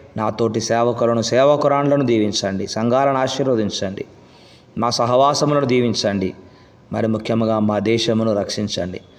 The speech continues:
మా దేశములో పాలకులకు రక్షణ దయచేయండి. సరి అయిన పాలన ప్రజల పట్ల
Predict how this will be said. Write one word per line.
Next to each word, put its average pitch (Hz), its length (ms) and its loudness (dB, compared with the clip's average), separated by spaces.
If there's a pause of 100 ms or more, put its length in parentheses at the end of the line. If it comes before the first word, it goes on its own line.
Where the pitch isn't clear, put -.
(400)
మా 123 140 2
దేశములో 139 920 2 (280)
పాలకులకు 170 680 4
రక్షణ 151 360 2
దయచేయండి. 131 680 2 (300)
సరి 131 460 2
అయిన 196 200 6
పాలన 147 380 2 (380)
ప్రజల 147 280 4
పట్ల 139 580 2